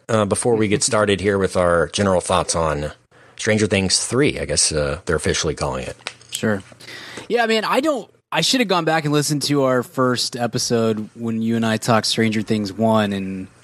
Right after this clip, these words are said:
Speaker 2: whatever year that was. I don't even know.
Speaker 1: Twenty fourteen, I think, maybe?
Speaker 2: Twenty fourteen, twenty fifteen. Okay, something like
Speaker 1: Oh,
Speaker 2: that.
Speaker 1: something.
Speaker 2: Um, whatever it was. Uh,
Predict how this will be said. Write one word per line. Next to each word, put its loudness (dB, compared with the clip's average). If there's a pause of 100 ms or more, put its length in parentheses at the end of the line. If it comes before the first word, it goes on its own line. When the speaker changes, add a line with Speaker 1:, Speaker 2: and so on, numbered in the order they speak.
(400)
Speaker 2:
whatever 2
year 2
that 0 (120)
was. -2
I -2
don't 0
even -2
know. -6
Speaker 1:
Twenty 0
fourteen, 0
I 0
think, 0
maybe? 0
Speaker 2:
Twenty 2
fourteen, -4
twenty -8
fifteen. -8
Okay, -2
something -2
like 0
Speaker 1:
Oh, -4
Speaker 2:
that. 2
Speaker 1:
something. 0
Speaker 2:
Um, 2
whatever 2
it 0
was. 0
Uh, 2